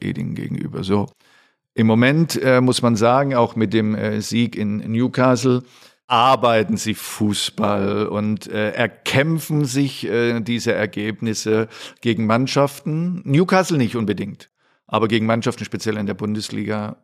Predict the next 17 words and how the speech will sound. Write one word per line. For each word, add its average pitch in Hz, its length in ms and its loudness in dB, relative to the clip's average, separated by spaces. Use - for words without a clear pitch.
weil 101 140 -10
es - 160 -12
Leipzig - 400 -6
kommt - 220 -6
noch, - 160 -8
Leverkusen - 560 -6
kommt - 180 -8
noch, - 140 -8
Bayern - 360 -4
kommt 95 220 -10
noch, 113 120 -14
Stuttgart, - 920 -6
die 139 80 -4
kommen - 300 -2
alle - 180 -12
noch, - 220 -10
ne? 165 240 0